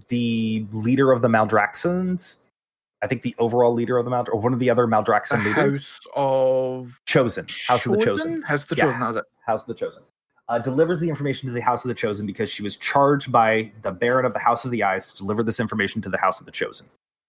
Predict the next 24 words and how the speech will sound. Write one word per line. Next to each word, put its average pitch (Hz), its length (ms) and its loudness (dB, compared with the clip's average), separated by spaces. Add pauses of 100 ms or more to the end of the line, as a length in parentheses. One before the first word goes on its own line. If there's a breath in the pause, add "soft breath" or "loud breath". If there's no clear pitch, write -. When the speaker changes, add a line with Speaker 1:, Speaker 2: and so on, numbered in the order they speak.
(160)
Speaker 1:
because 117 200 0
Chosen 139 440 2
and 127 100 6
Eyes 107 380 4
work 104 180 -4
very 104 240 -2
close, - 360 -6
worked 120 320 0
very 113 200 2
closely 98 340 -2
together. 85 340 -8 (1800)
Um, 110 400 -2 (220)
and 123 260 -4
she 151 640 -4
is, 120 840 -2 (1200)
she 147 320 0
is 135 140 4
basically 143 600 2
houseless - 720 -2
at 120 140 0
this 113 140 -2
point, - 240 -6
which 117 180 -2
is 113 220 -2